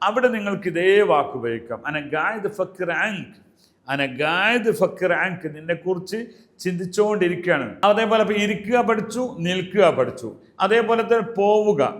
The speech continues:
പോവുക എന്നുള്ളതിന് മൂന്ന് വേർഡ് ഉണ്ട്. അതായത് ഒന്ന് റാഹ,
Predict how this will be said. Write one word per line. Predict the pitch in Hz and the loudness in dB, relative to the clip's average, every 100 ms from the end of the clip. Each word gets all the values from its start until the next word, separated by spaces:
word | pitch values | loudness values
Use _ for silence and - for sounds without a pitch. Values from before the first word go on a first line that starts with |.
| - | -2
പോവുക | 220 233 247 240 | 0 2 2 2
എന്നുള്ളതിന് | 240 220 214 208 214 | 2 0 -2 -2 -2
മൂന്ന് | 208 190 202 233 214 | -4 -4 -2 0 0
വേർഡ് | 151 123 110 | 0 0 -2
ഉണ്ട്. | 98 92 - | -8 -14 -10
അതായത് | 147 175 185 | -2 0 0
ഒന്ന് | 196 180 175 | 2 0 2
റാഹ, | 196 165 160 165 175 185 180 | 0 2 2 2 2 2 2